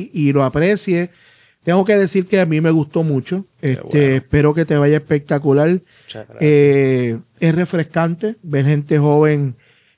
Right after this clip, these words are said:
Speaker 1: que miren hacia otro lado, ¿no? ¿Verdad? No,
Speaker 2: Sí.
Speaker 1: no se vayan a la básica y a la, y a la que todo el mundo se está,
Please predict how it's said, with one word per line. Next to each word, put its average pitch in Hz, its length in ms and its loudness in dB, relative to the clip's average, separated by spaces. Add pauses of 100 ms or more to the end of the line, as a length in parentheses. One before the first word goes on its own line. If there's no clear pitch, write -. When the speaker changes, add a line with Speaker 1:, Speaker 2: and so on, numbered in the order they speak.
(160)
Speaker 1:
que 139 500 2
miren 175 400 2
hacia 170 240 -2
otro 175 200 -4
lado, 156 320 0
¿no? 139 140 -2
¿Verdad? 151 280 0
No, 160 80 -4
Speaker 2:
Sí. 120 200 -2
Speaker 1:
no 143 120 -4
se 160 140 -6
vayan 165 300 -2
a 165 60 -4
la 156 120 -2
básica 165 500 -2
y 147 60 2
a 139 80 0
la, 135 200 -2
y 147 100 -2
a 135 60 0
la 131 120 -2
que 127 100 -8
todo 131 100 -4
el 139 60 -4
mundo 156 200 -2
se 160 100 -8
está, 156 380 -4